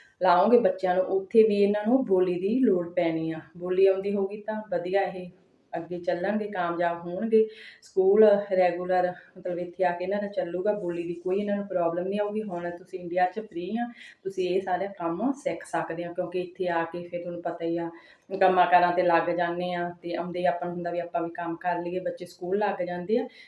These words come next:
ਜੇ ਆਪਾਂ ਨੂੰ ਬੋਲੀ ਆਉਂਦੀ ਹੋਈ ਤਾਂ ਆਪਾਂ ਸਾਰਾ ਕੁਛ ਕਰ ਸਕਦੇ ਹਾਂ। ਹਾਂਜੀ, ਠੀਕ ਹੈ ਜੀ, ਇਹ ਸੀ ਜੀ ਅੱਜ ਦੀ ਆਪਣੀ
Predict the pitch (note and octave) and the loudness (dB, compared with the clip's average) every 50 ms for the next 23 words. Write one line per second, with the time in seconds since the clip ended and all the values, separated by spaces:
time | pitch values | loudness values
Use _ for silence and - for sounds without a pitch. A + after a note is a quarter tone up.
0 | _ - F#3+ F#3 F#3 F#3 F#3 F3+ E3+ E3 F3 E3+ E3+ E3+ E3+ E3+ E3+ E3+ E3+ E3+ | _ 2 2 4 4 4 2 0 0 -4 -2 0 0 0 0 0 0 -2 -4 -4
1 | E3+ E3 E3+ F3 - A3 A#3+ C4 - - D#3 - - E3+ F3+ - - D3+ D#3 F3+ | -6 -6 -8 -6 -4 -6 -6 -6 -6 -10 -12 -10 -12 -12 -10 -6 -6 -4 -4 -4
2 | F#3+ - F#3+ F#3 - - B3+ C4 - G3 D#3 D#3 - F3+ E3 E3+ E3+ F3 F3+ F#3 | -2 -2 -2 -4 -2 -4 -6 -6 -4 -4 -4 -4 -2 -4 -4 -2 -2 -4 -4 -4
3 | G3 F#3+ F#3+ A3 G#3+ A3+ A3+ G3+ G3+ G3 G3 G3 G3+ F#3+ G3+ A#3 C4 C4+ C4 C4 | -4 -2 -2 -2 0 0 0 0 2 2 2 2 2 2 2 2 2 2 2 2
4 | B3 G#3 G#3 G3+ F#3+ F3+ F3+ F#3 F3+ F3+ F3+ F3 F3 F3 - E3+ E3+ E3+ E3+ | 2 2 4 4 4 4 2 0 -2 -2 -2 -2 -4 -4 -8 -8 -6 -8 -8